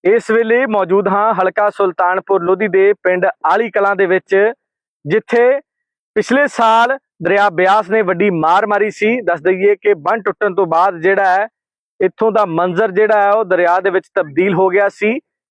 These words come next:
ਦਿਨ ਬਦਲੇ, ਮਹੀਨੇ ਬਦਲੇ, ਹੁਣ ਸਾਲ ਵੀ ਬਦਲ ਗਏ, ਪਰ ਇੱਥੋਂ ਦੇ ਕਿਸਾਨਾਂ ਦੇ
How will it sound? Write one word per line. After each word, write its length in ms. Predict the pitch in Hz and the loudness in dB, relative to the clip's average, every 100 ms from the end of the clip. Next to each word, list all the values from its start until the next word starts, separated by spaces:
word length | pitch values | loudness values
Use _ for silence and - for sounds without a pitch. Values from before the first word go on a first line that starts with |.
| _ _ _ _ - 165 _ - | _ _ _ _ -20 -20 _ -14
ਦਿਨ 340 | 139 131 226 254 | -8 -2 0 0
ਬਦਲੇ, 520 | 240 220 240 247 262 | -2 0 2 2 0
ਮਹੀਨੇ 480 | 190 185 170 196 240 | -2 -2 0 0 0
ਬਦਲੇ, 460 | 196 185 202 220 247 - | -2 -2 0 0 -2 -4
ਹੁਣ 120 | 196 | -4
ਸਾਲ 360 | - - 175 226 | -2 -2 0 0
ਵੀ 80 | 240 | 0
ਬਦਲ 280 | 208 202 202 | -2 0 0
ਗਏ, 240 | 202 233 - _ _ - | 0 -2 -4 _ _ -4
ਪਰ 120 | 208 - 240 | -4 0 -2
ਇੱਥੋਂ 240 | - 262 | -2 0
ਦੇ 140 | 240 247 | 2 0
ਕਿਸਾਨਾਂ 500 | 214 - 190 220 220 | 0 -2 -2 0 0
ਦੇ 260 | 202 220 | 2 0